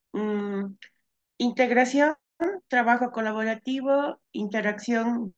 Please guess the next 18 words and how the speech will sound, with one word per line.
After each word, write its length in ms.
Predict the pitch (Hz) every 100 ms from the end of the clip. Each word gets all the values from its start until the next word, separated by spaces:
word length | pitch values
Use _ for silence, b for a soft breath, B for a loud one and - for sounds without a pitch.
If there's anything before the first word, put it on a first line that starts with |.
| _
disciplinar, 800 | 190 190 196 202 214 233 262 277 _ _ _ _ _ _
eh, 280 | 190 185 180
conectividad, 1000 | 233 233 226 - 214 220 208 240 302 311 _ _ _ -
¿no? 280 | 233 277 -
Y 140 | 254
reconocimiento 920 | 254 269 269 233 233 220 214 214 226 226
de 140 | 208
la 160 | 185 180
complejidad. 760 | 180 175 185 190 180 180 175 _ _ _ _ _ _ _ -
Estas 640 | 269 320 320 277 262 254
cinco 640 | 262 262 254 254 226 208
rutas 600 | 208 226 233 247 285 320 -
en 160 | 208
realidad 540 | 202 214 220 220 247 247
nos 380 | 240 208 196 196
llevan 360 | 214 220 220 214
a 120 | 202
construir 680 | 180 190 - 196 214 233